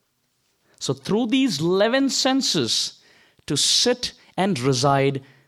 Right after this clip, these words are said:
through thought, word, and de-, deed close to God.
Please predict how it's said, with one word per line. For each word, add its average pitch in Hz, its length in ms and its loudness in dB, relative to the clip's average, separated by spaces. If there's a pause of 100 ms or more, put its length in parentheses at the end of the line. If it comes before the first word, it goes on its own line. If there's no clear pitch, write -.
(380)
through 131 260 -6
thought, 190 300 0
word, 185 260 0
and 185 140 -2
de-, 123 280 0
deed 131 480 0 (300)
close 123 580 2 (180)
to 117 80 -2
God. 98 360 -4